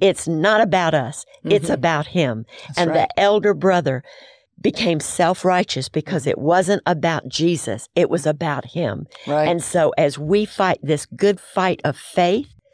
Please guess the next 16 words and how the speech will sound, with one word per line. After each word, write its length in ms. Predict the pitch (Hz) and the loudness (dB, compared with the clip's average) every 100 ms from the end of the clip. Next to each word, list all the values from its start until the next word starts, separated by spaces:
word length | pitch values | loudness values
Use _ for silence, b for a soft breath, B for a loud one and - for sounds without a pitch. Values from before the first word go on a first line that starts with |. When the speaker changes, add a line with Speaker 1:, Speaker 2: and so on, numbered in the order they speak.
| B B B | B B B
Speaker 1:
we 200 | 170 190 | 2 2
have 200 | 170 165 | 2 -2
to 80 | 160 | -2
realize 580 | 156 185 185 156 151 - | 2 4 2 0 -2 -2
that, 160 | 143 | -2
like 300 | 156 160 175 - - | 0 2 0 -2 -12
Paul, 600 | - 208 196 147 123 - B B B | -2 2 2 0 -4 -10 B B B
we 320 | 143 190 196 | 0 2 2
must 640 | 170 175 180 196 - 135 | 0 0 2 0 -4 -8
decrease 840 | 123 185 196 - 165 135 110 - - | -2 -2 -2 -6 -6 -4 -6 -12 -8
Speaker 2:
Mm-hmm. 400 | 147 143 131 143 | -4 -2 0 -2
Speaker 1:
so 240 | 143 143 185 | 0 2 4
that 220 | 165 123 _ | 2 0 _
all 440 | - 220 240 220 175 | 0 2 4 4 2
the 100 | 175 | 2
glory 540 | 170 151 131 131 - | 2 2 0 -4 -10